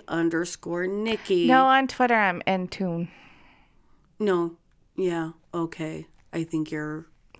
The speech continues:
Speaker 2: I don't
Speaker 1: It,
Speaker 2: know. Do you
Speaker 1: it,
Speaker 2: think I know my own social media? I
Speaker 1: I
Speaker 2: don't
Speaker 1: don't
Speaker 2: know.
Speaker 1: fucking,
Speaker 2: I
Speaker 1: I
Speaker 2: know that my
Speaker 1: fucking
Speaker 2: Facebook
Speaker 1: Chucky.
Speaker 2: Fucking Chucky. I know how to get on my Facebook. I don't know about the Twitter or the Instagram.
Speaker 1: We do a lot of Facebook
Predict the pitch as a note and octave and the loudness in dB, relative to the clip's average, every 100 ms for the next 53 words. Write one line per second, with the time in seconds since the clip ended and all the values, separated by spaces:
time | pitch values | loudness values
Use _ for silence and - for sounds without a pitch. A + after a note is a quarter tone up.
0 | - G3 B3 D#4+ C#4+ G3 G3 G#3 A#3 B3 | -2 4 6 6 2 4 4 4 2 2
1 | B3+ B3+ C4+ C4+ A#3 B3 C4 B3 C4 C4 | 2 4 4 4 4 2 2 0 0 0
2 | C4 C4 C4+ B3+ B3+ C4+ C4 - G3 C#4 | 0 2 2 2 2 0 0 4 4 6
3 | D#4 D4 - A#3 C4+ C#4 A#3+ A3+ - B3+ | 4 4 4 4 2 0 -2 0 2 4
4 | C4+ D4 C#4+ C4 A#3+ A#3 C#4+ - C4+ C#4+ | 6 4 4 4 4 6 6 6 6 6
5 | B3+ - B3 B3+ G4+ G#4+ G4+ C#4+ D4 - | 6 8 6 8 8 10 10 8 6 6
6 | G#4+ F4 E4 B3 - D#4+ B3 B3 B3+ B3 | 6 8 8 8 6 6 8 8 8 8
7 | C#4 C#4 B3+ B3+ A3 A3+ A3 - A3 C#4+ | 8 8 6 6 6 4 4 6 8 8
8 | - E4 E4+ - - - - - A#3+ B3 | 6 8 8 4 -10 -10 2 6 8 8
9 | - A#3 B3 D4+ D4 C#4 B3+ B3+ C#4 A#3+ | 8 8 10 10 8 6 2 0 4 4
10 | B3 G#3 F#3 A3 - A3+ C4 F4 E4 D4 | 6 6 6 4 2 2 2 2 6 8
11 | C#4 B3 B3+ B3+ C4 C4 C4 C4 B3+ - | 8 4 2 2 2 2 2 0 -2 -4
12 | G#3 G#3+ G#3+ G3+ F#3 F#3 F3 E3+ - E3 | -4 -2 0 0 0 0 0 -2 -2 -2
13 | E3+ E3 - E3 - E3 E3 | -2 -4 -4 -4 -4 -4 -6